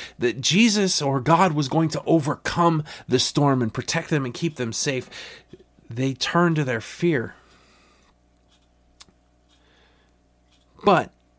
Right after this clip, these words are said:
in the end, they also turned to Jesus.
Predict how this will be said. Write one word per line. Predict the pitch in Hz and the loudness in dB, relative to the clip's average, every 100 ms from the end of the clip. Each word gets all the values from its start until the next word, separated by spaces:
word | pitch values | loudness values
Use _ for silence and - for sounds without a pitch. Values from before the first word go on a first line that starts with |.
| - | -2
in | 175 | 2
the | 165 | 2
end, | 135 123 | 2 2
they | |
also | 110 113 - | 2 0 -4
turned | 110 117 101 98 95 - _ _ _ _ _ _ | -6 -4 -4 -6 -12 -16 _ _ _ _ _ _
to | - | -16
Jesus. | 92 104 101 98 92 - - | -12 -10 -10 -12 -12 -12 -14